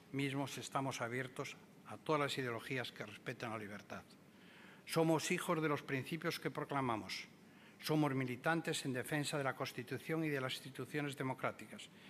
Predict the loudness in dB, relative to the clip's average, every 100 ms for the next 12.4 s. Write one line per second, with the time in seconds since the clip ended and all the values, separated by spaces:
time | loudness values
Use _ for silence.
0 | -12 -10 -4 -4 0 0 0 0 -2 -2
1 | -2 2 2 0 -2 -4 -4 -4 -6 -2
2 | -2 0 -2 -2 -4 -4 -6 -10 -16 -20
3 | -14 -6 -4 -4 -6 -4 0 2 2 0
4 | -8 -18 -18 -4 0 2 2 0 -2 -2
5 | -2 -2 -2 -2 -4 -6 -10 -6 0 2
6 | 2 0 -2 -4 -4 -4 -6 -2 -2 -2
7 | -6 -6 -8 -10 -4 0 0 -2 -10 -8
8 | -6 -4 -4 -6 -4 -4 -4 -4 -8 -10
9 | -18 -18 -4 -2 0 -2 -2 -2 -2 -2
10 | -2 -2 -4 -6 -6 -6 -8 -12 -16 -20
11 | -20 -20 -14 -2 0 2 2 2 0 0
12 | 0 0 0 -2